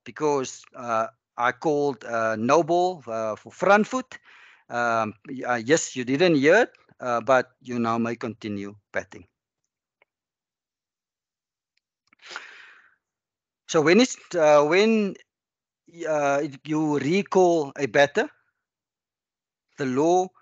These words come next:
also guides us here up until when can you recall a batter. And the law tells us that a batter may be recalled at any time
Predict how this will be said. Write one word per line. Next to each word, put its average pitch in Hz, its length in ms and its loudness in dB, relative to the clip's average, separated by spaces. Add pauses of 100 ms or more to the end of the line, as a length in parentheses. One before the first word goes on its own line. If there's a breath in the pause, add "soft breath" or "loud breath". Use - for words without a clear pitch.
(140)
also 160 320 -4
guides 147 400 4
us 147 160 0
here 139 340 -6 (640)
up - 180 -4
until 151 480 0
when 147 440 0 (220)
can 139 340 2
you 135 160 -2
recall 135 440 -4
a 123 40 -2
batter. 123 400 -4 (160)
And 107 160 -10
the 113 60 -8
law 131 200 -2
tells 151 260 4
us 226 160 -2
that 147 240 0 (120)
a 135 80 -12
batter 143 340 0
may 160 180 -2
be 156 160 -4
recalled 160 580 -6 (120)
at 151 120 -12 (160)
any 233 240 2
time 156 420 0